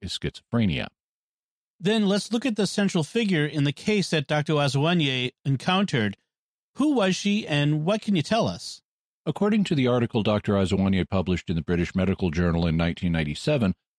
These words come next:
Speaker 1: the woman can be described this way.
Speaker 2: Born in continental Europe in the mid-nineteen forties, the patient settled in Britain in the late nineteen sixties. After a series of jobs, she got married, started a family,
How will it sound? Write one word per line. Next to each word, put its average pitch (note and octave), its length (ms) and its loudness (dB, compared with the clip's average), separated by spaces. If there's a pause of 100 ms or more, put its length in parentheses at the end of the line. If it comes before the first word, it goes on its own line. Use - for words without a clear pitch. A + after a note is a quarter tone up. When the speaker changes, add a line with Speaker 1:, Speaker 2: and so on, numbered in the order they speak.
Speaker 1:
the C3+ 80 -2
woman G3 260 2
can F3 140 -4
be C#3 100 0
described F2 520 -2
this G#2 280 -2
way. A1+ 300 -8 (500)
Speaker 2:
Born C4 220 2
in B3+ 160 2
continental F#3+ 640 2
Europe D3 320 2
in D#3 80 2
the C#3 100 2
mid-nineteen C#3+ 540 2
forties, C#3 520 0 (380)
the F3+ 80 0
patient A3 420 0
settled A#3+ 400 0
in G3+ 140 2
Britain C#3+ 420 2
in D#3+ 180 0
the D#3+ 60 2
late E3+ 220 2
nineteen D#3 400 2
sixties. - 640 -2 (480)
After C3+ 300 -2
a B2 40 0
series E3+ 380 0
of C#3+ 120 2
jobs, D#3 380 2
she - 160 -2
got C3+ 200 2
married, C3+ 480 2
started D3+ 360 0
a C#3 60 0
family, F#3+ 460 0